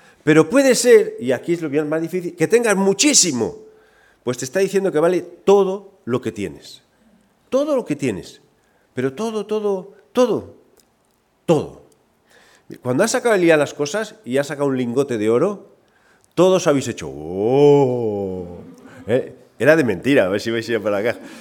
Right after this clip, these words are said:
Pero ha sacado una mesa, no habéis dicho nada. Bueno, una mesa, sí. Una silla, un pato jarrón, jarrón pato. No, todavía, eso está ahí por definir, que ya lo lucharemos. Pero ha sacado el lingote de oro. Y todos, "¡Oh, lingote de oro!".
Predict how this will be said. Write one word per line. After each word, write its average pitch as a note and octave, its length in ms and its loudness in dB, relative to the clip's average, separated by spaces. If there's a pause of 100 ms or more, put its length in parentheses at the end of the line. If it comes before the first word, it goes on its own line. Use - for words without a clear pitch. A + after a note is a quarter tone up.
(160)
Pero C#3 180 6
ha D3 60 4
sacado C#3+ 280 0
una B2+ 140 4
mesa, E3 300 2
no B2 100 0
habéis A2+ 160 -2
dicho G#2+ 220 -8
nada. C#3+ 420 0
Bueno, A#2+ 140 -2
una G2+ 120 -4
mesa, E2+ 280 -12
sí. - 140 -20
Una G2 160 -4
silla, C3 580 4
un A2+ 200 -6
pato A2+ 260 -6
jarrón, G#2+ 320 -8
jarrón G2 300 -12
pato. A#2+ 360 -12 (100)
No, A2 160 -6
todavía, C3 320 -2
eso D3+ 180 -10
está E3+ 160 -4
ahí E3+ 100 0
por D3 160 -4
definir, A2+ 380 -6
que G2 140 -4
ya G#2 100 -2
lo G2+ 140 -4
lucharemos. F#2 500 -10 (400)
Pero E3 180 4
ha G3+ 40 2
sacado G#3 240 4
el G3 60 6
lingote F3+ 420 4
de F3+ 100 6
oro. F3+ 220 6 (260)
Y C3 140 -4
todos, C3 320 0
"¡Oh, G2+ 640 -8
lingote F2 520 -12
de F2 160 -10
oro!". G#2+ 300 -12